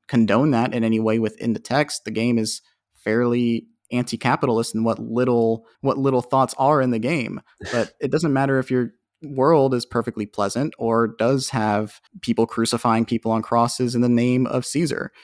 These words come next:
Speaker 1: There's just, it's everywhere, and it's gross. It's a mixed bag. There are people who do it for passion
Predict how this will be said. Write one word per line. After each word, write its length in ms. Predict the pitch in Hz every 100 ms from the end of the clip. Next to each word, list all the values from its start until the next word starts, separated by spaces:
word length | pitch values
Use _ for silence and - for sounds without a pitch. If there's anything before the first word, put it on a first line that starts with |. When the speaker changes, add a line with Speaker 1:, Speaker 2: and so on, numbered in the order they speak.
| _ _
Speaker 1:
There's 280 | 135 123 120
just, 420 | 113 - _ - -
it's 140 | -
everywhere, 580 | 127 117 98 55 64 -
and 180 | - 113
it's 380 | 107 - - - _ _
gross. 380 | 98 - - - _ _ _ -
It's 120 | -
a 40 |
mixed 200 | - 202
bag. 260 | 110 104 - -
There 80 | 101
are 60 | 101
people 280 | 123 120 123
who 100 | 113
do 160 | 113
it 80 | 113 - -
for 100 | -
passion 600 | 98 - 110 113 170 196